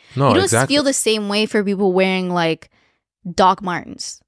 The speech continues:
Speaker 1: No, no, 'cause those are, it, there's a different type of classic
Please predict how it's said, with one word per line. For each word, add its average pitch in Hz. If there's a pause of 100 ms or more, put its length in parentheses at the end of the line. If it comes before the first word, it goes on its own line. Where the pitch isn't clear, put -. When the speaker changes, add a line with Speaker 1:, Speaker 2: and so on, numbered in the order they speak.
(180)
Speaker 1:
No, 120
no, 95
'cause 101
those 147
are, 156
it, 127
there's 127
a 131
different 127
type 104
of -
classic -